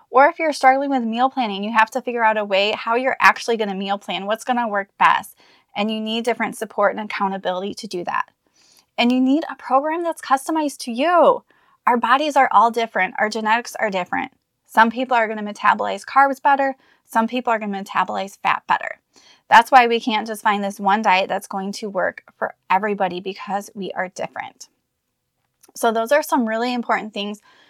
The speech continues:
to look at as you are trying to get healthy and wondering what to do for yourself. And maybe you're thinking, "I don't know if this will work for me."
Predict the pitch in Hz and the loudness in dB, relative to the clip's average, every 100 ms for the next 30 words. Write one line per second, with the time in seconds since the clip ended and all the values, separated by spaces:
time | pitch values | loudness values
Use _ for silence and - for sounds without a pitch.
0 | _ _ - 226 208 233 208 185 - 202 | _ _ -2 0 0 4 6 6 4 -2
1 | 208 233 233 233 - 214 - 202 202 208 | -2 -4 -2 0 0 -2 -4 -4 -4 -6
2 | - 190 - - 233 - 220 208 202 202 | -4 -2 -2 4 4 4 -2 -2 -4 -4
3 | 214 202 190 190 - 220 196 190 185 180 | -4 -4 0 0 -2 -8 -6 -6 -6 -8
4 | 165 190 - - - - _ _ _ _ | -8 -4 2 2 0 -8 _ _ _ _
5 | _ - _ _ 247 247 269 294 294 285 | _ -20 _ _ 4 4 4 2 0 -2
6 | 277 202 196 190 190 185 - - - - | -2 -2 -2 -6 -6 -6 -6 -6 -10 -10
7 | 214 254 294 320 330 226 196 226 254 294 | -4 -2 -2 -2 -2 0 2 4 6 6
8 | 254 - - 202 196 262 277 - 277 262 | 4 0 -4 -2 0 0 0 0 2 2
9 | 262 262 262 | 0 -2 -6